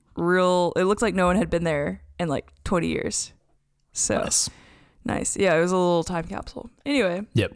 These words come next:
Speaker 2: Very excited to watch Drive My Car and, uh, Worst Person in the World in particular. I expect that both of those will come to Little Rock, uh, in very brief, um, l-, limited supply.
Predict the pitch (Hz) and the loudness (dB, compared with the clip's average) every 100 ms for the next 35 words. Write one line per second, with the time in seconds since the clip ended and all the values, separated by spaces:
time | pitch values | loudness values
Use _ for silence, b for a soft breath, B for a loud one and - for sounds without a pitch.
0 | 185 - 127 127 123 - 113 107 104 104 | -4 2 4 4 4 4 4 4 4 2
1 | - - 104 101 98 95 98 92 95 95 | 0 0 2 4 2 2 0 2 2 2
2 | 92 113 90 90 87 87 87 - 95 87 | 2 2 2 2 2 0 -2 -2 0 0
3 | 82 - - - 104 82 - 92 101 87 | -2 -6 -8 -2 2 2 2 2 2 0
4 | 85 85 87 90 - - 85 85 87 90 | 0 -2 -4 -6 -8 -10 -8 -8 -10 -12
5 | 98 - - 95 98 98 98 - 101 101 | -14 -14 -12 -12 -12 -8 -10 -6 -4 -2
6 | 104 95 101 98 92 - B B B B | -2 -2 0 0 -2 -6 B B B B
7 | B B B B 113 101 98 98 98 - | B B B B 0 2 4 2 0 -4
8 | - - - 95 92 95 120 95 98 95 | -8 -6 -2 0 0 0 2 2 2 2
9 | 92 92 98 98 95 - - B B _ | 2 2 4 4 2 -2 -8 B B _
10 | - 110 87 90 92 95 _ - 113 - | -2 0 2 0 -2 -4 _ -2 -2 2
11 | 107 95 92 - 98 92 92 | 4 4 2 0 2 2 2